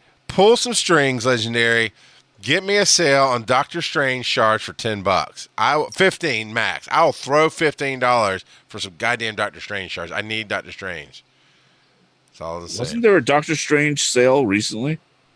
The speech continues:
Speaker 1: It was forty something dollars.
Speaker 2: Oh, is that what it was?
Speaker 1: Thirty-nine
Speaker 2: Yeah.
Speaker 1: forty? Yeah.
Speaker 2: Yeah,
Speaker 1: <laughs>
Speaker 2: that'll, that'll put a damper on things.
Speaker 1: Yeah. I mean, I saw it. Oh, yeah, just, I couldn't. It's just,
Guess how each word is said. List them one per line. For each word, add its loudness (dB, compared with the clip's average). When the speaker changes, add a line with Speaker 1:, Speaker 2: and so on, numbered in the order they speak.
Speaker 1:
It 0
was 2
forty -6
something -10
dollars. -2
Speaker 2:
Oh, 4
is -4
that 0
what 0
it 2
was? 4
Speaker 1:
Thirty-nine 0
Speaker 2:
Yeah. 2
Speaker 1:
forty? -6
Yeah. -4
Speaker 2:
Yeah, 2
Speaker 1:
<laughs> -2
Speaker 2:
that'll, 0
that'll 2
put -2
a -2
damper -2
on -2
things. -6
Speaker 1:
Yeah. -2
I -4
mean, 0
I -2
saw 2
it. 0
Oh, 0
yeah, -8
just, -4
I -14
couldn't. -4
It's -14
just, -4